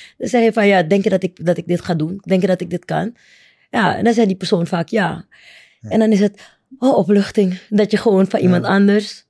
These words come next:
Speaker 1: het hoort dan van jezelf.
Speaker 2: Ja. Ik vind het mooi dat je dit zo open over praat. En ik, en ik vind het ook heel goed. En ik vind het heel belangrijk dat er rolmodellen zijn. Mensen, eh, uit top die dat bespreekbaar maken. Want ik heb wel vaak met vechters, Gilbert is iemand. Eh,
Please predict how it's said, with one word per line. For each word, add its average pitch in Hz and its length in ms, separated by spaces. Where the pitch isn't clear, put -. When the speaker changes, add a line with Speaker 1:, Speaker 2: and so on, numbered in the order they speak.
Speaker 1:
het - 140
hoort 180 240
dan 165 260
van 165 160
jezelf. 170 560
Speaker 2:
Ja. 120 300
Ik 175 160
vind 220 120
het 202 80
mooi 226 120
dat 220 140
je 220 60
dit 202 100
zo 202 100
open 196 240
over 175 160
praat. 185 260
En 170 80
ik, 170 120
en 175 100
ik 170 100
vind 185 100
het 170 100
ook 170 80
heel 170 140
goed. 170 260
En 156 60
ik 151 100
vind 160 160
het 156 100
heel 156 100
belangrijk 156 300
dat 151 160
er 139 180
rolmodellen 151 640
zijn. 143 260
Mensen, 143 440
eh, 127 220
uit 139 240
top 170 240
die 135 320
dat 135 240
bespreekbaar 131 640
maken. 120 220
Want 120 120
ik 113 80
heb 123 100
wel 131 100
vaak 147 260
met 147 140
vechters, 139 300
Gilbert 139 380
is 131 160
iemand. 139 260
Eh, - 60